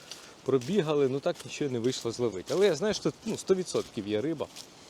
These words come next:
О. Яка? Не знаю, але має бути. Ось, бачите, рівень невеликий. Навіть не знаю, чи перезуватися мені, чи ні. Ну, нікого не бачу.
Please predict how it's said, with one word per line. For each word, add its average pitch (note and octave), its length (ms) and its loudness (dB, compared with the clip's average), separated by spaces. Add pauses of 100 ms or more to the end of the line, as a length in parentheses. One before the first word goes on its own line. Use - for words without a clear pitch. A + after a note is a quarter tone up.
(800)
О. G#2+ 60 -12 (1200)
Яка? C3 400 0 (1040)
Не B2 60 -4
знаю, G2 380 -6 (120)
але E3+ 300 0 (120)
має C#3+ 380 0 (160)
бути. F#2 440 -10 (240)
Ось, A2 220 -2
бачите, A#2+ 400 4 (360)
рівень B2+ 360 6 (140)
невеликий. C#3+ 720 6 (880)
Навіть D#3+ 220 0
не D#3+ 60 -2
знаю, D#3 180 6
чи A#2+ 200 4 (220)
перезуватися C#3 1600 2
мені, D#3+ 400 -2
чи - 200 -4
ні. E3+ 340 -6 (1000)
Ну, G3 320 -2
нікого D#3+ 480 6
не A#2+ 140 6
бачу. F#3 680 4